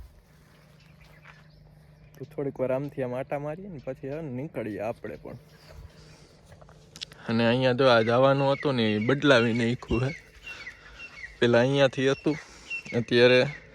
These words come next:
છે તો એમનેમ જ, પણ અહીંયાથી છે ને ટૂંકમાં જવાનું નથી, કારણ કે દોરી આમથી આમ કરી નાખી અહીંયા. એટલે ચલો, થોડીક વાર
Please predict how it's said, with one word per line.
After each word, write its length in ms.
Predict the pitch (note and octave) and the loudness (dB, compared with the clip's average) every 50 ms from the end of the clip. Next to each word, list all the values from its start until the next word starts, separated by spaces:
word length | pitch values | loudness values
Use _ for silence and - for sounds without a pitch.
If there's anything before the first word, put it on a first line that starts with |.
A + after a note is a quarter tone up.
| - - - - - - - - - - - - - - - - | -20 -20 -16 -16 -14 -14 -14 -16 -18 -20 -20 -20 -20 -16 -12 -6
છે 200 | - - C#3 C#3+ | 2 2 2 4
તો 120 | - E3+ D#3+ D#3 E3 | 6 6 6 6 6
એમનેમ 280 | F3+ F#3 F3+ F3 E3 D3 C3+ | 4 4 2 2 2 2 2
જ, 160 | C#3 D3+ D#3 D#3+ D#3 - - - - - - - - - - - - - - - - - - - - - _ _ | 0 0 -2 -6 -12 -14 -12 -14 -14 -12 -10 -12 -12 -12 -14 -20 -20 -20 -20 -18 -18 -18 -18 -20 -20 -20 _ _
પણ 140 | - C3+ C3 | -2 2 4
અહીંયાથી 460 | C#3 D3 D3+ D3+ D3 C#3 - D3 C#3 | 6 6 6 6 6 4 4 0 -2
છે 80 | B2 E3 | -2 -2
ને 120 | E3 D3+ A#2+ A2 | -2 -2 -4 -4
ટૂંકમાં 360 | - C#3 - - B2+ A#2 A2 A#2+ | -4 -8 -6 -2 -2 -2 -2 -2
જવાનું 460 | A#2 A#2+ C3 C#3 C#3 C#3 C3+ C3 C3 C3 | -2 0 2 2 2 2 0 -4 -4 -6
નથી, 280 | C3 - - - G#2 G2+ - - _ _ _ - - - - - - - - - - - - - _ _ - | -6 -8 -8 -10 -10 -10 -12 -18 _ _ _ -20 -20 -20 -20 -20 -20 -20 -20 -20 -20 -20 -20 -20 _ _ 0
કારણ 200 | - A#2+ B2+ B2+ - | 2 2 2 4 2
કે 60 | A#2+ A2 | 2 2
દોરી 380 | A#2 B2+ C3 C3+ C3+ B2+ B2 B2 | 2 4 4 4 4 4 2 2
આમથી 320 | A#2+ B2 - - - A#2+ | 0 0 -4 -2 0 0
આમ 180 | A2+ A#2 A#2 A2 - | 0 2 0 -2 -2
કરી 240 | C3+ C3+ C3+ C3 A#2+ | -2 0 0 0 0
નાખી 340 | A#2 A2 A2+ A2 - A2+ G#2+ A2 | 0 0 -2 -2 -2 -4 -4 -4
અહીંયા. 380 | G#2+ - - A#2 A2+ A2+ A2+ - _ - - - - - - - - _ - - _ - _ - - - _ _ _ _ _ _ _ - A2 | -6 -8 -8 -6 -6 -6 -6 -10 _ -14 -12 -10 -10 -10 -12 -14 -20 _ -20 -20 _ -20 _ -20 -20 -20 _ _ _ _ _ _ _ -20 -18
એટલે 220 | G#2+ G#2+ G#2 G#2+ A2+ - _ _ - - _ _ - _ _ - _ _ _ - - - - - - _ _ - - - _ _ _ _ - - - - - | -16 -16 -16 -18 -18 -20 _ _ -20 -20 _ _ -20 _ _ -20 _ _ _ -20 -20 -20 -20 -20 -20 _ _ -20 -20 -20 _ _ _ _ -20 -20 -20 -12 -2
ચલો, 240 | - D#3+ D#3+ D#3+ D#3 D3 C3 A2+ | 0 2 2 4 2 2 0 -2
થોડીક 300 | - D3 D3 D3 C#3 - C3 | -4 -6 -4 -4 -4 -4 -6
વાર 100 | A#2+ | -6